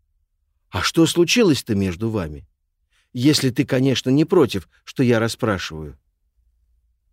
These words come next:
«Да все как-то само развалилось, когда я не поступил в медицинский», — помрачнел Ке. «Я сразу же выпал из ее жизненных планов.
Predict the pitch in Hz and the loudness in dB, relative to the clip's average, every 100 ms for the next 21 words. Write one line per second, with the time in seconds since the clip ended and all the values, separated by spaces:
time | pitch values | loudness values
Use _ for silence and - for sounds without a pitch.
0 | _ _ 123 160 139 - 160 156 - 135 | _ _ -8 -6 -6 -6 -4 -4 -6 -10
1 | - 143 160 147 107 113 113 117 95 - | -4 -2 -2 -4 -4 -4 -2 -4 -6 -10
2 | _ _ _ _ 120 120 120 113 117 - | _ _ _ _ -6 0 2 2 -2 -6
3 | - 127 - 120 104 110 113 113 113 92 | -6 -8 -4 -4 -2 -4 -4 -6 -8 -8
4 | - 110 _ _ _ _ _ - 104 101 | -12 -20 _ _ _ _ _ -6 -2 0
5 | 101 - 104 90 - 92 78 _ _ _ | 0 -4 -4 -6 -8 -12 -12 _ _ _
6 | _ _ _ _ _ _ _ _ _ - | _ _ _ _ _ _ _ _ _ -6
7 | 156 - 185 180 131 117 117 160 165 101 | -6 0 0 2 0 0 2 2 0 -4
8 | 98 101 107 98 110 104 101 92 - 98 | -4 -4 -4 -4 -4 -4 -4 -6 -8 -8
9 | 87 85 | -8 -10